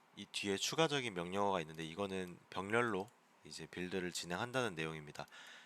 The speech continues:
메모리가 작아가지고 빌드를 하다가 그러니까 그 일반적인 콜-, 콘콜 빌드를 하면은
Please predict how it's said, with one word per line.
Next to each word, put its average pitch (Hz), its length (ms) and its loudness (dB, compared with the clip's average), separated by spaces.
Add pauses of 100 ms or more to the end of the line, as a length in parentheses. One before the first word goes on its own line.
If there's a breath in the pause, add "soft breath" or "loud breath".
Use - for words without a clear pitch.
(120)
메모리가 110 440 6
작아가지고 92 680 4
빌드를 95 500 -2
하다가 117 380 4 (760)
그러니까 92 240 -6
그 - 140 -8
일반적인 113 640 4
콜-, 139 180 -4 (100)
콘콜 143 540 0
빌드를 98 460 2
하면은 104 440 -2